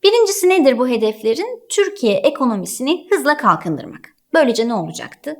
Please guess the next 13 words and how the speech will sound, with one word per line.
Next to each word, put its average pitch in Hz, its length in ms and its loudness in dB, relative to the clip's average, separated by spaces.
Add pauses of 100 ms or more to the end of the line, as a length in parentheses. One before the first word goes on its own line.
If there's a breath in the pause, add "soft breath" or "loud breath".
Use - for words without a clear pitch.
Taraflar 233 480 0
arasındaki 175 680 -6
ticari 214 540 0
ve 185 60 0
ekonomik 214 560 -6
ilişkiler 220 500 -4 (100)
hem 403 160 -2
sürekli 247 480 -4
hem 240 220 -2
de 254 220 0
dengeli 220 380 0
biçimde 208 520 -6
güçlenecekti. - 800 -12